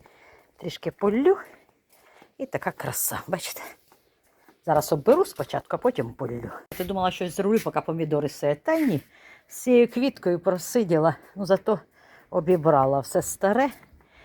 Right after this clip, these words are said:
І вона буде ще, тут так багато ще завязі, дивіться, вона ще буде цвісти і цвісти.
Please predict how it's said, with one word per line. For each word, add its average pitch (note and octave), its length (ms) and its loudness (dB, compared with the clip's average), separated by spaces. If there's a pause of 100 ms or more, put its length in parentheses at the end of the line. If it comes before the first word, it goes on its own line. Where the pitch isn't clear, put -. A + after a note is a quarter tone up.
(220)
І D#4 100 -6
вона A#3+ 280 2
буде G3+ 260 2
ще, G#3+ 140 0
тут - 180 -6
так A3 160 4
багато F#3+ 420 2
ще F#3+ 240 -2
завязі, D#3+ 640 0
дивіться, D#3+ 360 -4
вона D#3+ 100 0
ще F3 160 -4
буде F3 220 -4
цвісти D4+ 540 -4
і C4 40 -2
цвісти. - 560 -6